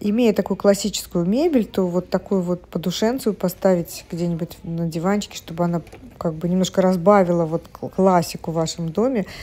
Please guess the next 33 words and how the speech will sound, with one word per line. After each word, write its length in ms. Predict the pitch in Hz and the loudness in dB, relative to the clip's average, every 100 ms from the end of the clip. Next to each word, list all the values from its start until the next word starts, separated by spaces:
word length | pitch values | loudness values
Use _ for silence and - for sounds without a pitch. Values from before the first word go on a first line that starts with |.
| - - - - - | -16 -18 -20 -20 -6
Э, 380 | 180 170 170 170 | 0 2 2 0
очень 320 | 190 208 - 185 | 0 0 2 -2
интересные, 560 | 185 196 247 - 190 | 0 4 4 4 -2
с 140 | 165 175 | -2 -2
вышивкой 720 | 220 311 - 220 - 196 180 | 4 4 2 -2 0 0 2
они, 340 | 185 185 175 | 0 -2 -4
с, 420 | 170 - - - 175 | -6 -10 -14 -8 -4
с 340 | 170 165 160 | -2 -2 -4
бахромой, 800 | 165 - 196 196 202 247 226 202 | -6 0 2 4 4 4 4 2
какие-то 520 | - 190 185 196 196 | 0 -4 -4 -4 -2
там 260 | 180 180 170 | -2 -2 -2
бисер. 600 | 165 175 254 - 196 185 - - - - - - | -2 0 0 2 -2 -2 -14 -18 -18 -20 -20 -14
Сколько 300 | - 254 196 | -8 -2 0
она 160 | 180 | 0
стоит? 480 | 175 - 269 269 262 | -2 0 2 2 0
Тридцать 380 | - 302 359 220 | 0 2 2 2
долларов. 340 | 190 175 175 - | 2 2 0 -2
Ну, 120 | 262 | 2
вот 140 | 302 | 2
такая 240 | 269 240 208 | 2 0 2
подушка, 500 | 208 202 262 - - | 2 0 -2 0 -2
она 200 | - 214 | 0 0
длинная, 460 | 202 202 214 180 170 | 0 0 2 2 0
большая 440 | 165 170 196 170 | 0 -2 0 -2
такая 240 | - - 156 | -2 -8 -4
подушка, 520 | 185 220 359 - 202 | -2 0 -2 -2 -8
стоит 360 | - 247 247 | -2 2 2
тридцать 340 | 233 202 - 170 | 0 -6 -6 -4
долларов. 240 | 170 165 | -2 -2
Ну, 100 | 180 | -4
посмотрите, 360 | 175 - 202 220 | -8 -4 -6 -4
какая 340 | 185 180 196 | -8 -4 -4
красавица. 760 | 190 185 175 - 165 156 - | -4 -6 -8 -4 -4 -4 -8